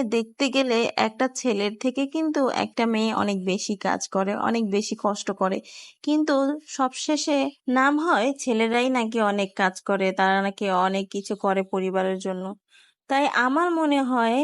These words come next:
এদের উচিত জীবনে প্রতিষ্ঠিত হয়ে দেখানো। যারা আপনাদেরকে অনেক কথা শুনিয়েছে, অনেক অবহেলা করেছে, তাদের মুখে ঝামা ঘষে প্রতিটি ধাপে ধাপে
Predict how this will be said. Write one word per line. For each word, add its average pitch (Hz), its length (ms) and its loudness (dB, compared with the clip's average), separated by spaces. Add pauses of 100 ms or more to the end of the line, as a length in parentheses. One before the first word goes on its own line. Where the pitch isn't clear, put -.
(140)
এদের 349 280 -2
উচিত 277 340 0
জীবনে 226 380 0
প্রতিষ্ঠিত 269 580 -4
হয়ে 330 340 0
দেখানো। 196 480 -4 (460)
যারা 226 300 -4
আপনাদেরকে 302 680 0
অনেক 247 260 2 (140)
কথা 262 260 2
শুনিয়েছে, 269 580 0 (160)
অনেক 214 260 0
অবহেলা 240 480 2
করেছে, 254 480 0
তাদের 240 400 2
মুখে 349 380 0 (160)
ঝামা 220 360 2
ঘষে 320 400 0
প্রতিটি 302 520 -2
ধাপে 254 360 0
ধাপে 311 340 0